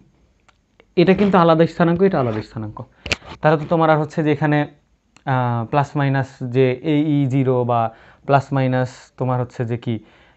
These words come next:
এ by ই জিরো বা প্লাস মাইনাস এ জিরো, এই জিনিসগুলো কি এখানে আমি আর নিতে পারবো? এটা কিন্তু সম্ভব না। ওই কারণে আমরা হচ্ছে এই ফরম্যাটটা ইউজ করতেছিলাম, ঠিক আছে?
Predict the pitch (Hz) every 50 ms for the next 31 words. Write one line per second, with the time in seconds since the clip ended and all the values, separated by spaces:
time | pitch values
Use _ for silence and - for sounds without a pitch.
0 | _ - 165 151 147 139 147 147 147 156 147 139 127 135 135 131 123 127 123 -
1 | 143 139 135 - 147 139 135 127 131 131 131 - - - - 165 165 170 165 139
2 | 147 156 127 127 127 131 - - _ _ - 170 165 143 156 165 147 147 151 151
3 | 156 147 147 135 151 151 143 147 151 143 131 127 123 143 143 156 147 139 123 -
4 | _ _ _ _ _ _ _ _ _ _ _ _ _ _ _ _ _ _ _ _
5 | - - 147 139 123 131 127 117 - - 131 123 113 110 107 107 107 110 - _
6 | _ _ - 160 160 160 202 202 170 139 131 156 202 196 - - _ _ _ _
7 | _ _ - 135 127 131 127 123 123 - - - - - - 170 156 156 165 165
8 | - - 135 127 113 117 110 - 120 110 117 - - 117 - - 117 - - -
9 | - - _ _ _ _ _ _ _ _ _ _ _ _ - 190 196 220 214 202